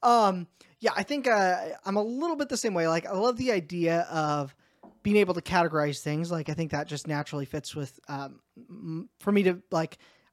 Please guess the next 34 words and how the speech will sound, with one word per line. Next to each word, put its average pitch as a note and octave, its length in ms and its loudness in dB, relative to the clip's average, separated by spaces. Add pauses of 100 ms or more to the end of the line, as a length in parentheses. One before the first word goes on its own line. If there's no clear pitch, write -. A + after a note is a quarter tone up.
I G#3 80 6
always A3 160 8
try A3 100 2
to F#3+ 60 2
build F3 180 2
a - 20 -6
mental D#3+ 240 -4
model D#3 280 0
of E3 60 -2
things F#3+ 280 -2
in F#3 140 -6
the F3+ 80 2
world, F#3+ 320 4
and D#3+ 140 -2
if D3+ 100 -4
I E3 100 0
don't E3 180 -2
have D#3 220 -2
a D3 160 -2
good D#3 200 -4
visual D3+ 360 -2
mental D3+ 280 -4
model C#3+ 240 -4
of C#3 80 -4
how D3+ 160 -4
things D#3 320 -8
connect, E3 480 -8 (400)
um, E3+ 380 4 (260)
I F#3 60 0
find F3+ 200 0
concepts D#3+ 440 -6
harder C#3+ 200 -6
to C#3 80 -12
grasp. D3+ 420 -6